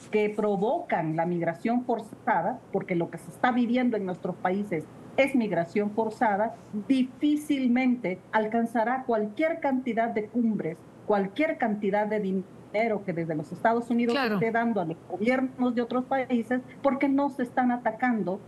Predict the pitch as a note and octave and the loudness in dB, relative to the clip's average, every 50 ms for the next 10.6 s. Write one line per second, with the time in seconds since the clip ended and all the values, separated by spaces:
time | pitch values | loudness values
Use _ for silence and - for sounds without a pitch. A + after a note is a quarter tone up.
0 | - - F#3+ F#3+ G3 - - C4+ C4+ B3+ B3+ - A#3 A3+ A3+ A#3 B3 A#3+ A3 F3 | -2 0 0 0 0 0 0 0 0 0 0 0 -2 0 0 0 0 2 2 0
1 | E3+ F#3 - - - - F#3 A3 G#3 - G#3+ G#3 G#3 - D4+ C#4 A#3 - - - | -2 -4 -6 -10 -8 0 0 0 2 2 0 0 0 0 0 0 0 -2 -2 -2
2 | G3+ G3+ - A#3+ A#3 A3 G#3 - F#3 F#3+ G#3 - - - - - C4+ B3+ A#3+ C4 | -2 0 0 0 0 0 -2 -2 -6 -6 -6 -6 -12 -14 0 2 2 2 4 2
3 | C4+ C4+ C4+ - - A#3 A#3 G#3+ A3 A3+ G#3+ A3 C4 C4 B3+ G3+ G#3 A3+ - - | 0 0 0 0 0 0 0 2 0 0 2 2 0 2 2 0 0 -2 -4 -4
4 | - G3+ F#3 F#3+ F#3 G3 G#3+ G#3+ F#3 F#3 - G3+ G3+ F3+ - - F#3+ D#3 - - | -4 -2 -2 0 0 0 0 0 -2 -2 -2 -2 -2 -2 -4 -4 -4 -4 -6 -8
5 | - - - - - - - - B3+ G3 - C4+ C#4+ D4 D4 - C#4 C4+ C4 B3 | -14 -16 -16 -14 -14 -10 0 0 0 2 4 2 2 2 2 0 0 2 2 2
6 | A3 B3+ A3+ G#3+ G3+ F3+ - G#3+ G#3 G#3 G#3 G3 G3+ G3 F#3+ F3 - - G3 E3+ | 2 2 0 0 0 0 0 0 0 0 0 0 0 0 0 -2 0 0 0 0
7 | - - - - - - - - C#4+ C#4+ C#4+ C#4+ C#4+ C#4 C4 B3 B3 B3+ C4 C4 | 0 -4 -12 -16 -16 -12 -2 2 2 2 4 2 2 2 2 2 2 2 2 2
8 | C4 C#4+ D4+ D4 C4 G#3 - - A3+ G#3 G#3 G#3+ A3+ A#3 B3 C4 C#4 C#4 C#4 - | 2 0 0 0 0 0 0 0 0 2 2 2 2 2 2 2 0 -2 -2 -2
9 | A#3 A3+ G#3 A#3 A3+ A3 A3 G#3+ G#3+ G3 - A3 G#3 A#3+ G#3+ G3+ G3 G3 G3+ G3+ | -2 -2 0 0 0 0 2 0 0 0 -2 -2 -2 0 0 2 2 2 2 2
10 | G3 A#3 G#3+ G#3 G#3 G#3 G3+ F3 - G#3 F#3+ | 2 2 2 2 2 2 2 0 0 -2 -2